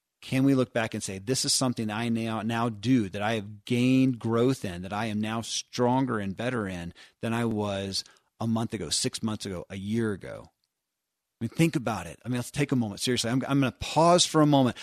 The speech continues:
I mean, are, of all our content that you've taken in, how much have you changed as a result? And again, folks, I'm talking to me, myself as well. I'm sitting here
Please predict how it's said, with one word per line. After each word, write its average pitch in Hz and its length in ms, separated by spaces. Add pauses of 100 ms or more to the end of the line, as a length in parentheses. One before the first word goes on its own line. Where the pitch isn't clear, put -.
I 135 60
mean, 160 80 (720)
are, 143 260 (380)
of 139 280
all 170 260
our 160 120
content 139 580
that 113 60
you've 110 140
taken 120 280
in, 104 120
how 135 360
much 123 340
have 110 180
you 113 240
changed 110 400
as 107 100
a 110 40
result? 120 280 (220)
And 120 100
again, 131 260
folks, 160 400 (260)
I'm 107 100
talking 135 480
to 139 140
me, 131 280
myself 117 640 (340)
as 110 340
well. 104 340
I'm 156 220
sitting 123 320
here 113 140